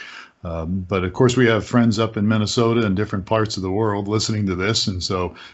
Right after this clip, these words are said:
I'm sure, uh, they would be happy to be here in Arizona, at least at, at this time and temperature. <laughs> Maybe not in the summer, but all right. So enough of the weather forecast. This is, folks, the Church Solutions Podcast, and we do this every week, and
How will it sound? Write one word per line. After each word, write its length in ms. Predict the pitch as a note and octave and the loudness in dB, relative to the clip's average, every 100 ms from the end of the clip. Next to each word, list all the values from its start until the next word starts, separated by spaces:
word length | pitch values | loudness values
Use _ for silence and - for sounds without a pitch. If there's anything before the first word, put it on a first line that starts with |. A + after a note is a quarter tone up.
| _ | _
I'm 140 | F#2+ F#2 | -6 -2
sure, 500 | - G#2 F#2+ F#2 F2+ | 2 2 2 2 0
uh, 160 | F2 | -2
they 220 | E2 F#2+ | -2 -2
would 140 | G2 F#2 | 0 2
be 120 | G#2 | 0
happy 440 | F#2 D3+ D#3 - | 2 0 0 -4
to 140 | - F2+ | -4 -6
be 160 | F#2+ | -4
here 160 | F2+ F2+ | -4 -4
in 80 | F2+ | -4
Arizona, 480 | F2+ F2 F#2+ A2+ B2+ | -4 -2 2 4 4
at 100 | F#2+ | 4
least 340 | A2+ G2+ - | 2 2 -4
at, 160 | B2+ F#2 - _ | -8 -8 -12 _
at 140 | - F#2+ | -6 2
this 180 | A#2+ A#2+ | 2 2
time 380 | - C#3+ C3+ | 2 4 6
and 140 | B2 A2+ | 6 6
temperature. 640 | E3 D3 E3 - B2+ - D#3+ C3+ F3+ C3+ | 4 4 2 0 0 0 0 0 -2 -6
<laughs> 360 | - - - - | -10 -14 -14 -8
Maybe 220 | A#2+ A#2 | -2 2
not 220 | A2+ A2+ | 2 2
in 60 | F#2 | -2
the 80 | E2+ | -6
summer, 460 | C3 A#2+ E2 G2+ - | -4 -4 -6 -12 -12
but 240 | F#2+ F2 F2 - - - - - - | -10 -10 -12 -20 -20 -20 -20 -18 2
all 120 | C#3 | 6
right. 220 | E3+ B2+ | 8 6
So 260 | - F3 C#3+ | 4 6 6
enough 240 | C3 F3 | 4 2
of 60 | E3+ | 4
the 80 | D3+ | 4
weather 240 | E3 E3+ | 4 2
forecast. 760 | C#3 D3 B2+ B2 C#3 D3+ B2+ - | 0 -2 -2 -4 -4 -4 -6 -6
This 280 | D3 D3 E3 | -6 -2 0
is, 340 | D#3+ D3 B2 | 2 2 0
folks, 300 | - D3+ D#3 | 0 0 -2
the 120 | C3+ | -4
Church 240 | B2 D3 B2+ | -2 -2 -2
Solutions 480 | C#3 C#3 B2+ A#2+ | -2 -2 -2 -4
Podcast, 680 | A2 C#3 C#3 C3 C#3 B2+ B2 | 0 2 2 0 0 0 0
and 140 | B2 A2+ | -2 0
we 100 | A#2 | 0
do 140 | A2+ | 0
this 180 | A2 G2 | -2 -2
every 220 | A2 G2+ | -4 -4
week, 340 | G2 G2+ G2 G2 | -4 -4 -6 -8
and 220 | E2+ | -12